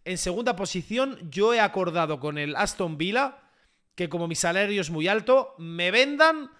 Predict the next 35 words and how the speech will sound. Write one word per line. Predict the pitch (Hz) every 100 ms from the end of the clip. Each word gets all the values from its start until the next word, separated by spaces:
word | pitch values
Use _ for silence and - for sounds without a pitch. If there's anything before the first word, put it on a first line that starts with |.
| _ _
y | 185 190
con | 190 180 170
todo | - 233 240
el | 240
pastizal | 233 - 202 - 175 143 -
y | 170
con | 175 165
toda | 143 220 233
la | 202
pasta | 180 - 156
que |
van | 156
a | 175
sacar | 175 160 156
por | 156 143
mí, | 156 262 277 _ _ _
vayan | - 135 180 226 247 -
a | 156
por | - 143 139
tres | 175 185 - -
o | 143
cuatro | 165 175 165 147 -
o | 139
cinco | - 196 202 190
jugadores, | 165 147 147 143 127 -
lo | 147 131
que | 135
dé | 156
ese | 190 196
dinero, | 147 135 190 254 269 - _ _ - _
para | - 170 180
que | 170
ellos | 175 214 214
puedan | - 185 214 202
prosperar. | 175 156 - 139 143 131